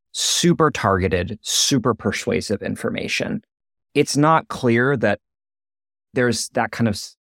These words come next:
unlimited possibilities for micro-targeting, such that if we could only feed more data into an algorithm, that algorithm could identify persuasive techniques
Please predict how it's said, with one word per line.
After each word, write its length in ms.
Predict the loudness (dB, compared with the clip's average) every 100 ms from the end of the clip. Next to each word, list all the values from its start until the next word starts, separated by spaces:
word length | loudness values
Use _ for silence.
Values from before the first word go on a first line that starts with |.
| _ 2
unlimited 640 | 4 6 4 4 4 2
possibilities 1040 | 0 -4 -4 -2 0 0 0 -4 -6 -10 -6
for 160 | 0
micro-targeting, 840 | 4 4 2 -2 -2 -4 -4 -8 -4
such 320 | 0 0 2
that 180 | 2 2
if 140 | 0 0
we 80 |
could 140 | 2 4
only 360 | 2 2 2
feed 420 | 0 -2 2 4 4
more 260 | 4 4
data 380 | 2 2 2 0
into 260 | -2 -2 -4
an 80 | -2
algorithm, 760 | -2 -2 2 2 2 2 0 -4 _ _ _ _
that 420 | 0 4 4 4 -2 _ 0
algorithm 880 | 2 2 0 0 0 -2 -2 -6 -8
could 220 | -2 -2 0
identify 720 | -2 -2 0 0 0 0 -2
persuasive 840 | -2 -6 -6 -4 0 0 0 -4
techniques 760 | -4 -6 -2 0 0 -2 -6